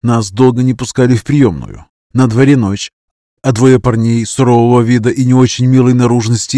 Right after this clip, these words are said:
не внушали доверия охраннику на входе, который возомнил себя главой больничной охраны.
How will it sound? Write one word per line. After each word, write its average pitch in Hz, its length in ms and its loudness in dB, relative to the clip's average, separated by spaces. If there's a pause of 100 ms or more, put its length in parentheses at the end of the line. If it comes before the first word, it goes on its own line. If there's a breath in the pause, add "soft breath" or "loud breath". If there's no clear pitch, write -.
не 135 180 2
внушали 120 560 0
доверия 123 440 0
охраннику 120 640 -2
на 131 80 2
входе, - 500 -8 (320)
который 104 460 -2
возомнил 120 500 0
себя 123 360 -2
главой 107 520 0
больничной 113 600 -4
охраны. 104 520 -4